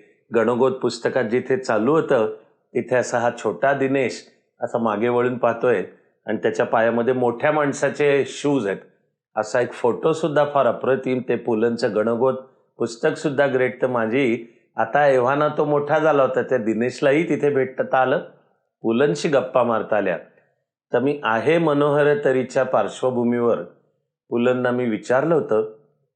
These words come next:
की ही जी थोडीशी अस्वस्थ चर्चा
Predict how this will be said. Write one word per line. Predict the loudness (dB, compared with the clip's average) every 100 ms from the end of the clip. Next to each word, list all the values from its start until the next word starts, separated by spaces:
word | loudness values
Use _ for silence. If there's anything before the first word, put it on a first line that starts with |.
| _ _ _
की | -4
ही | -2 0
जी | 2 2 2 -2 -16 _ _ _ _ _ _ _ _ _ _
थोडीशी | -2 -2 0 0 0 -2 -8 _ _ _
अस्वस्थ | -6 -4 -2 -2 0 0
चर्चा | 2 0 2 2 2